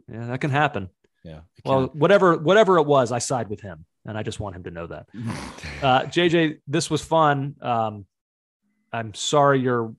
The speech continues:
Speaker 1: weekend ended the way that it did. It sounds like overall it was an enjoyable time for
Speaker 2: It was a
Speaker 1: you.
Speaker 2: great, look, it was a great time, and, uh, the match and the, the debacle around it,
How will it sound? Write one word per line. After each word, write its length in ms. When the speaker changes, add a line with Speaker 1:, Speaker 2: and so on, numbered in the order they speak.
Speaker 1:
weekend 480
ended 300
the 80
way 160
that 100
it 120
did. 180
It 80
sounds 380
like 200
overall 560
it 60
was 140
an 80
enjoyable 500
time 340
for 100
Speaker 2:
It 40
was 140
a 20
Speaker 1:
you. 60
Speaker 2:
great, 280
look, 220
it 80
was 140
a 40
great 300
time, 560
and, 300
uh, 160
the 80
match 440
and 300
the, 260
the 160
debacle 600
around 320
it, 100